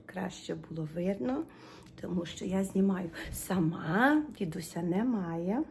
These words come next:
Він займається другою роботою. Оце вже я ставлю сюди, а беремо другу коробочку. Ну, може, сумочку залишимо. Залишимо.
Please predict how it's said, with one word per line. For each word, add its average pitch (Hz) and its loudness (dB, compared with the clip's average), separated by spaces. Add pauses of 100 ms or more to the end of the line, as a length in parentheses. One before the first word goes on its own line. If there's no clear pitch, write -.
(840)
Він 190 4
займається 165 -4 (100)
другою 233 -2
роботою. 247 -6 (1800)
Оце 226 2 (260)
вже 240 4 (840)
я 185 -4
ставлю 165 -6 (160)
сюди, 196 -2 (920)
а 226 2
беремо 208 -2
другу 180 2 (140)
коробочку. - -2 (1400)
Ну, 285 4
може, 247 2 (100)
сумочку 226 0
залишимо. 196 0 (720)
Залишимо. - -14